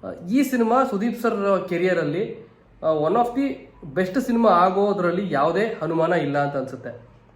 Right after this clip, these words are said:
ಓಕೆನಾ? ಟೀಸರ್ ಬಗ್ಗೆ ನನಗನ್ಸಿದ್ದು ಇಷ್ಟೇನೆ. ತುಂಬ ಚಿಕ್ಕ ಟೀಸರ್ ಬಿಟ್ಟಿರೋದು ಅವರು. ಅಲ್ಲ, ಟೀಸರ್ ದೊಡ್ಡದಾಗಿ ಬಿಡೋಕ್ಕಾಗಲ್ಲ, ಅದಿರಲಿ. ಮತ್ತೆ ಲಾಸ್ಟಲ್ಲಿ coming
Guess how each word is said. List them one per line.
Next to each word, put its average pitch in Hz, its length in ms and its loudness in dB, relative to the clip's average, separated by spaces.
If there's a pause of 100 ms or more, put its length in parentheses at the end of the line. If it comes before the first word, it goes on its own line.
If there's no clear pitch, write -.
(100)
ಓಕೆನಾ? 143 220 -4
ಟೀಸರ್ 247 440 4
ಬಗ್ಗೆ 214 180 0
ನನಗನ್ಸಿದ್ದು 180 520 0
ಇಷ್ಟೇನೆ. - 540 -4
ತುಂಬ 196 200 -2
ಚಿಕ್ಕ 202 280 -6
ಟೀಸರ್ 151 320 -6
ಬಿಟ್ಟಿರೋದು 135 340 -4
ಅವರು. 139 340 -10 (500)
ಅಲ್ಲ, 165 360 0 (180)
ಟೀಸರ್ 160 240 -2
ದೊಡ್ಡದಾಗಿ 156 300 -2
ಬಿಡೋಕ್ಕಾಗಲ್ಲ, 147 400 -2
ಅದಿರಲಿ. 147 680 -4 (340)
ಮತ್ತೆ 277 120 0
ಲಾಸ್ಟಲ್ಲಿ 247 480 4
coming 247 420 2